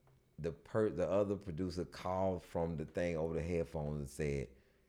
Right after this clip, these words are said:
'What are we gonna do now? The first comic just got a fucking standing ovation.'" And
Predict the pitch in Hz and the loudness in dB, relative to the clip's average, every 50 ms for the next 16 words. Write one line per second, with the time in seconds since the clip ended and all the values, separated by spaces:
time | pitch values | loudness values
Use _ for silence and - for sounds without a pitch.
0 | _ _ _ _ _ - - - 73 76 80 92 101 101 107 101 92 87 101 95 | _ _ _ _ _ -16 -10 -8 -6 -2 2 2 4 4 4 2 2 2 0 0
1 | 85 80 80 80 80 78 71 62 - 78 73 71 71 71 76 76 71 65 62 60 | 0 0 0 0 2 0 0 0 0 0 0 0 0 0 0 0 0 -2 -2 -4
2 | 60 60 - - _ _ _ _ _ _ _ _ _ _ 76 71 87 80 71 - | -6 -8 -10 -12 _ _ _ _ _ _ _ _ _ _ -4 0 0 0 0 -2
3 | - - - 85 87 98 98 95 - - - - - 71 71 69 65 65 65 - | -8 -8 -4 0 0 0 0 -2 -4 -8 -8 -6 -4 -2 -2 0 0 -2 -4 -6
4 | - - - _ - - 73 65 - - 67 62 64 64 64 64 - - 65 - | -8 -16 -20 _ -8 -8 -6 -6 -6 -6 -6 -4 -4 -4 -6 -8 -8 -10 -12 -10
5 | - - - - - 69 65 62 53 53 53 50 50 - 57 57 - - - - | -10 -12 -12 -8 -6 -6 -6 -6 -6 -6 -8 -8 -8 -8 -8 -8 -8 -10 -16 -18
6 | - - _ _ _ _ _ _ _ _ _ _ _ _ _ _ _ _ _ _ | -20 -20 _ _ _ _ _ _ _ _ _ _ _ _ _ _ _ _ _ _
7 | _ _ _ _ _ _ _ 82 87 85 82 80 78 78 - | _ _ _ _ _ _ _ -2 0 0 0 0 -2 -4 -6